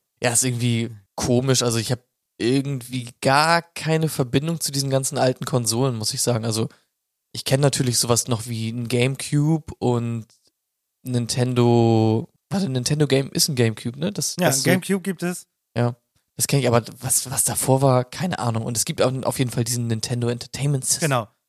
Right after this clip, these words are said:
Speaker 2: Das ist, äh, der N E S und es gab den, äh, S N E S, den Super Nintendo, das Super Nintendo Entertainment System. Es war, glaub ich, der Nachfolger.
Speaker 1: Ach, das, das, äh, snes. Ja,
Speaker 2: Ja,
Speaker 1: okay.
Speaker 2: snes.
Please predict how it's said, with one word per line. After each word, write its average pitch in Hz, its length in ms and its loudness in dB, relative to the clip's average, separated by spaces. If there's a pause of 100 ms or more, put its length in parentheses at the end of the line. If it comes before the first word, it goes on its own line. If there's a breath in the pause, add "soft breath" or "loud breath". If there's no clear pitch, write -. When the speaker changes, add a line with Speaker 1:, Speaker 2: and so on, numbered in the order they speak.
(100)
Speaker 2:
Das 156 120 -4
ist, 160 140 -2
äh, 139 260 0
der 131 160 -6
N 180 100 4
E 202 80 2
S 185 240 2
und 160 100 -4
es 147 120 -8
gab 147 160 0
den, 143 160 -6
äh, 143 160 -4
S 139 400 -6
N 120 180 -6
E 113 80 -8
S, 110 260 -8
den 135 160 -4
Super 135 280 2
Nintendo, 110 440 -4
das 117 160 -10
Super 135 240 0
Nintendo 113 440 -4
Entertainment 110 500 -8
System. 110 280 -10
Es 110 100 -8
war, 143 80 2
glaub 147 80 2
ich, 135 60 -6
der 139 100 0
Nachfolger. 117 560 -2 (120 loud breath)
Speaker 1:
Ach, 151 280 0
das, - 340 2
das, - 460 4
äh, 117 200 4
snes. - 440 4 (160)
Ja, 113 260 2
Speaker 2:
Ja, 143 140 2
Speaker 1:
okay. 113 140 -4
Speaker 2:
snes. 123 260 -4